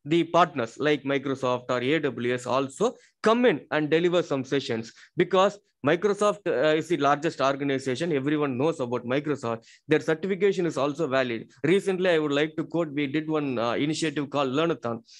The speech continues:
and, uh, we, we, we, I, I don't know how many students joined. So we initiated, and, uh, close to twenty thousand students joined one fundamental programs called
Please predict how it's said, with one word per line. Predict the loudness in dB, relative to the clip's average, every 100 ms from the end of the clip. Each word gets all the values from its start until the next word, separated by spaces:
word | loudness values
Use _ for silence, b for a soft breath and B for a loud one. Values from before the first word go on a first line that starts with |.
| B B
and, | 2 2 2
uh, | 2
we, | 2 0 0 -2 0
we, | 0 0 -2
we, | -2 0 0 0 0
I, | 0 -2 -2
I | 0 0
don't | 0 0
know | 0
how | 0
many | 0 -2
students | -4 -4 -4
joined. | 0 0 0 b b b _
So | -2
we | 0
initiated, | 0 0 0 0 0
and, | 0 -2 -4 -2
uh, | 0
close | 0 2 0 0
to | -2
twenty | -2 -2 -2
thousand | 0 0 0
students | -2 -2 0 -2 -4 -10 -14 _ _ _ _ _ -18 -12 -2
joined | 2 4 2
one | 0
fundamental | 0 -2 0 0 -2 -2
programs | -2 0 0 -2 -2
called | -2 -2